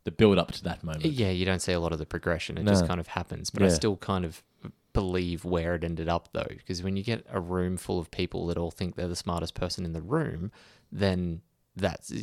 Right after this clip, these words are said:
Speaker 2: that's exactly what's going to happen. They're all going to think that their idea is the best idea.
Speaker 1: It's
Speaker 2: Unless
Speaker 1: like when you put a comed-, like, five comedians in a room together who all wanna be the funniest.
Speaker 2: Uh, yeah,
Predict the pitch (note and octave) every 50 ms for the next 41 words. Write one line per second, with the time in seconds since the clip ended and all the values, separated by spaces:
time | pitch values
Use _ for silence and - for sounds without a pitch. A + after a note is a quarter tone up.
0 | - - - G#2+ F2+ F2+ F2+ F2 - - F#2+ F2+ F#2+ F#2 - - F2+ F2 D#2+ -
1 | - F#2 F2 E2 D#2+ - - B2+ C3 - - - - - A1+ C#2 F#2 F2+ F2 F#2
2 | F#2 F2 F2 E2+ - F2 E2+ - - - F2 E2 D#2+ D#2 D#2+ D#2+ D#2+ D#2 D2 D2+
3 | - - D2 F2 F2+ - - - - D#2+ F#2 F2 - - _ _ - F2 F#2+ F2+
4 | B2 A#2 - - G#2+ G2 - - G2 F2+ - - F2 F2 F2 F2 - _ - -
5 | F2+ - - - - G2+ F#2 - - F2+ F2 F2 F2+ E2+ D#2+ D#2+ D#2 D2+ D#2 D2+
6 | - - - - D2+ D2+ D2+ D#2 E2 E2 D#2+ E2 D#2 D2+ - - - - C#2 C2
7 | B1+ - - - - - - - _ - - - - _ - - C#3 D3 G3+ G#3
8 | F#3+ - - G2